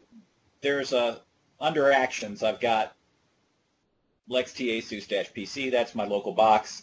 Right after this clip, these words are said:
and then I've got a s-, an action list for each of my virtual machines. In this case, I only have one, so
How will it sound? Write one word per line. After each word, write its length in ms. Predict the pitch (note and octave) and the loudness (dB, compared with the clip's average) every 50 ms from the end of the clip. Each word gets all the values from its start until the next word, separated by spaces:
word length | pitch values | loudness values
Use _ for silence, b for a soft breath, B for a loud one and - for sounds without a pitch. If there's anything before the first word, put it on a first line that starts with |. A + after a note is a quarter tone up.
| - - | -6 -4
and 140 | A2 G#2+ | -2 -2
then 100 | A2+ A2 | 0 0
I've 140 | G#2+ G2+ G2 | 0 0 2
got 400 | - A2 G#2 G2 G2 F#2 - - _ _ _ _ - | 4 4 4 4 4 0 -2 -4 _ _ _ _ -2
a 280 | G2+ G2 G2 G2 G2 | 0 2 2 2 0
s-, 400 | F#2+ - - - - - - - _ _ _ _ - - | -2 -4 -8 -12 -14 -16 -18 -20 _ _ _ _ -6 -4
an 140 | G#2 G#2+ - | -4 -4 -2
action 600 | - A2 A2+ A#2 B2+ B2+ - - B2 A2+ G#2+ G2+ | -2 0 0 2 0 0 -2 -2 -2 -2 -2 -2
list 560 | G2+ G#2 A2+ A#2 A#2 G#2+ G2+ F#2+ - - - | -2 0 4 4 4 4 4 0 -2 -8 -10
for 340 | - - A2 G#2 G2+ F#2+ - - _ | -6 -2 -2 0 0 -2 -6 -10 _
each 260 | A2+ A#2+ B2 - - | -8 -8 -6 -4 -2
of 140 | A#2 F#2+ A2+ | -2 -2 0
my 120 | G#2+ G2+ | 0 0
virtual 400 | F#2+ F#2 G2 F#2+ F#2 - G2 F#2 | 0 0 0 -2 -2 -2 -4 -4
machines. 460 | E2 E2+ F2 - - G2 E2+ D2+ D2+ G#2 | -4 -4 -6 -6 -6 -6 -6 -6 -6 -2
In 80 | G#2+ | -2
this 160 | A#2+ B2+ - | -2 -2 2
case, 240 | - B2+ A#2 G#2 - | 4 6 6 6 6
I 120 | G#2 G2+ G2 | 4 4 4
only 160 | F#2+ F#2 F2 | 4 2 4
have 200 | F#2 F#2 E2+ F#2 | 4 4 2 2
one, 400 | A2 A#2+ A#2 A#2 A2+ A2 A2+ A2 | 4 4 6 6 4 4 2 0
so 440 | - - G#2+ G2+ F#2+ F#2+ F#2+ F#2+ | 0 4 6 6 6 6 4 2